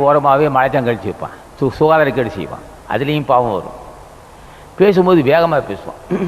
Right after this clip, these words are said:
அது சில பேர் மது அருந்திட்டானா வேக வேகமா பேசுவான், கேட்க சகிக்க முடியாது. அவன் பேசியே பாவியாவான். சில உருட்டி முறைச்சி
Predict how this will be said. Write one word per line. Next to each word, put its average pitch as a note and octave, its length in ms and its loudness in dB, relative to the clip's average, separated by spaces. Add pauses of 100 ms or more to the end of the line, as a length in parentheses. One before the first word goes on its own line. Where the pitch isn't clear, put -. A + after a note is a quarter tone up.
(1000)
அது C3+ 160 0
சில D#3+ 160 4
பேர் E3+ 120 6 (100)
மது D3+ 220 4
அருந்திட்டானா D#3 480 2
வேக D3 120 6 (100)
வேகமா C#3+ 200 2 (100)
பேசுவான், E2 360 -4 (340)
கேட்க D#3+ 380 0
சகிக்க D3 380 0
முடியாது. A2+ 360 -2 (680)
அவன் B2 240 0
பேசியே D#3 420 4 (140)
பாவியாவான். G2 540 2 (960)
சில D#3 120 4 (100)
உருட்டி D3+ 240 2 (100)
முறைச்சி C3+ 280 0